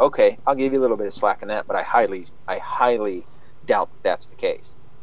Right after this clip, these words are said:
You know, so even with this Pope, it's like, all right, is that what you're doing? Are you saying that there's, you know, evil that's infiltrated us? Are you doing you know, are you doing your due diligence? Are you researching who they are or, or investigating who they are and finding them out and getting rid of them?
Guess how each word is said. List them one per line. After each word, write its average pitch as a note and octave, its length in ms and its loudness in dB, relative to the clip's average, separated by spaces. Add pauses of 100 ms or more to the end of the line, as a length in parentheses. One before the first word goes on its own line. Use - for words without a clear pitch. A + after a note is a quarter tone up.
(800)
You G3 160 -10
know, - 160 -10 (140)
so - 340 -4 (100)
even A2 200 -6
with A#2+ 100 -4
this A#2 140 -4
Pope, E3 280 4
it's - 180 -12
like, F#2 200 0
all C#3 120 6
right, C#3 240 6
is E3+ 140 -12
that - 180 -6
what C#3+ 160 -6
you're D#3 80 -4
doing? F#3+ 300 -2 (440)
Are G2 60 -8
you G2 120 -6
saying A2 320 -4
that A2 160 -6
there's, G#2 420 0 (140)
you G#2 80 -10
know, G2 220 -6
evil A2 260 -2
that's G2+ 180 -2
infiltrated B2+ 600 2
us? D3 380 4
Are F#2+ 100 -2
you F2+ 180 -10
doing F#2+ 380 -8 (280)
you G2 60 -10
know, F2 200 -8 (140)
are F#2+ 100 -8
you F#2 80 -8
doing G#2 220 -6
your G2+ 80 -8
due G#2 160 -6
diligence? A#2+ 500 0
Are F#2+ 80 -4
you F2 140 -8
researching G#2+ 480 -4
who G2+ 100 -10
they G2+ 160 6
are B2 220 10
or, F2+ 140 2
or F#2+ 200 -6
investigating G#2 540 0
who G2+ 140 -10
they F#2 160 0
are C#3 220 4
and G#2 80 -6 (260)
finding G2+ 240 -4
them F2+ 100 -10
out - 160 -2
and - 140 -12
getting F#2+ 160 -12
rid G#2+ 100 -4
of A#2 80 2
them? C#3+ 140 -10